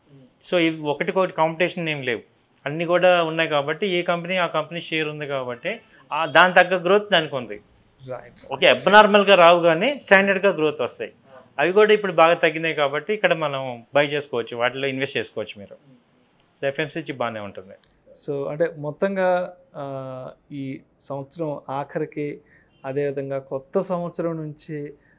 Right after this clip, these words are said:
Speaker 2: మరి హోప్‌ఫుల్‌గా, ఆ, స్టాక్ మార్కెట్ ఏ విధంగా ఉండొచ్చు అంటారు?
Speaker 1: ఈ సంవత్సరం ఇప్పుడు ఇంకా పది రోజులు ఉన్నాయి కదండి. ఇది క్రిస్మస్ హాలిడేస్ కింద యూఎస్ మార్కెట్స్ అన్నీ కూడా, ఆ,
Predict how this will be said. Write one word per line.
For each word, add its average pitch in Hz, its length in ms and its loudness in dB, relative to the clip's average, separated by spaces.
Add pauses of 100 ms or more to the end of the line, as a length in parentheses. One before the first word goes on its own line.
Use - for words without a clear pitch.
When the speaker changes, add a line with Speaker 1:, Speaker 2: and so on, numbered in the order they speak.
(120)
Speaker 2:
మరి 147 200 -4
హోప్‌ఫుల్‌గా, 156 840 -2 (480)
ఆ, 135 200 -6
స్టాక్ 135 340 -8
మార్కెట్ 151 380 -10
ఏ 139 200 -4
విధంగా 143 400 -6
ఉండొచ్చు 143 420 -10
అంటారు? 135 360 -12 (440)
Speaker 1:
ఈ 180 60 -6
సంవత్సరం 214 480 -2
ఇప్పుడు 196 240 -4
ఇంకా 175 160 0
పది 151 200 2
రోజులు 170 280 0
ఉన్నాయి 156 220 0
కదండి. 135 320 -2
ఇది 147 500 -2 (100)
క్రిస్మస్ 180 520 -6 (600)
హాలిడేస్ 143 400 0
కింద 143 160 -8
యూఎస్ 151 480 -4
మార్కెట్స్ 139 340 -6
అన్నీ 143 200 -10
కూడా, 139 420 -6 (380)
ఆ, 120 380 -8